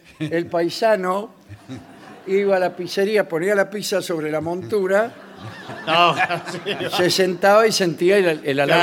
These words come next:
Speaker 2: Claro.
Speaker 1: el halago térmico.
Speaker 2: Yo, eh, pongo a-, abajo fainá, no arriba de la pizza, pero
Speaker 1: Usted,
Speaker 2: cada
Speaker 1: usted
Speaker 2: uno,
Speaker 1: porque está loco.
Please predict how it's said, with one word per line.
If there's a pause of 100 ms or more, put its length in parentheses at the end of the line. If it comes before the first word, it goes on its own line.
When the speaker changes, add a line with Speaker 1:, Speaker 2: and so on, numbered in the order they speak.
(120)
Speaker 2:
Claro. (260)
Speaker 1:
el
halago
térmico. (2500)
Speaker 2:
Yo,
eh,
pongo
a-,
abajo
fainá,
no
arriba
de
la
pizza,
pero
Speaker 1:
Usted,
Speaker 2:
cada
Speaker 1:
usted
Speaker 2:
uno,
Speaker 1:
porque
está
loco.